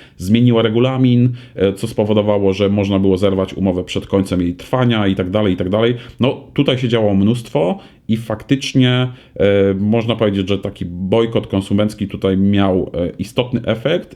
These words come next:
i, i istotny efekt na działania i wyniki finansowe, e, firmy. Więc wrzucam,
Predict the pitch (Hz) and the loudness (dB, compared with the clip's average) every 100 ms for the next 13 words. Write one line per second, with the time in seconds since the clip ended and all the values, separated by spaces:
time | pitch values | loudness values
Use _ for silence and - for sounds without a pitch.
0 | - 104 104 101 101 95 - 82 90 104 | -8 -2 0 0 -2 -2 -4 -4 -2 0
1 | 104 107 139 139 127 - 120 104 107 104 | 0 0 0 -2 -2 -4 -2 0 0 0
2 | 117 104 98 101 113 113 98 101 95 98 | 0 0 0 2 0 -2 -4 -2 0 0
3 | 92 92 90 90 - - - 98 98 76 | 0 0 0 -6 -16 -6 -4 0 -2 -2
4 | - - - - 92 - 107 131 135 135 | -6 -14 -20 -12 -10 -4 0 0 2 0
5 | 135 131 | -2 -4